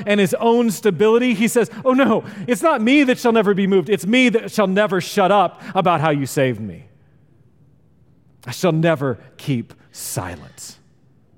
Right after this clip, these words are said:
That's amazing. That's beautiful. That's, that's, that's a heart affected by the Lord. So, folks, what do we take away from all this? Well, here's just a couple suggestions. You may take away something else, and that's great.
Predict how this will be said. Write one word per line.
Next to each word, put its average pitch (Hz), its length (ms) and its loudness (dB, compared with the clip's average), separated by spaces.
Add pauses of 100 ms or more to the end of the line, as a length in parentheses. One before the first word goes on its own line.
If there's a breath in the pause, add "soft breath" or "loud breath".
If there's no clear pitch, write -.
(1120 soft breath)
That's 147 280 -4
amazing. 101 500 -10 (260)
That's 196 160 -6
beautiful. 190 400 0
That's, 214 200 0 (180 loud breath)
that's, 233 260 -4 (140 loud breath)
that's 226 200 -2
a 202 60 0
heart 226 380 -2
affected 180 560 -4
by 170 140 2
the 165 100 0
Lord. 143 460 -2 (1300 soft breath)
So, - 120 -12
folks, 214 300 -2
what 226 100 2
do 214 60 2
we 202 100 -2
take 165 220 -2
away 131 180 -2
from 120 220 -8
all 113 120 -8
this? 98 500 -12 (1200)
Well, 147 320 -2 (120)
here's 160 160 -6
just 190 140 -6
a 180 40 -8
couple 143 240 -6
suggestions. 123 500 -6
You 147 80 -6
may 151 140 -2
take 143 240 -8
away 139 180 -4
something 139 320 -10
else, 123 200 -6
and 123 80 -12
that's 113 160 -12
great. 90 260 -12